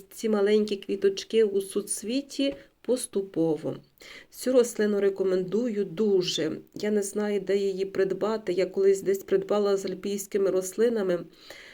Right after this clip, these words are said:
а тепер от в інтернеті не можу знайти абсолютно. Еродіум. Це дуже,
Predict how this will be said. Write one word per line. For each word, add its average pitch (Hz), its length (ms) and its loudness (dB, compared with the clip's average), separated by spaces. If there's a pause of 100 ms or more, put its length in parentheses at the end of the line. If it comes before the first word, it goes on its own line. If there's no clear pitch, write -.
(160)
а - 80 -4
тепер 208 300 2
от 240 180 2
в - 20 -6
інтернеті 233 520 -2
не 226 100 0
можу 226 260 -2
знайти 214 400 -2
абсолютно. 196 760 -4 (340)
Еродіум. 175 760 2 (640)
Це - 160 -2
дуже, 180 720 -2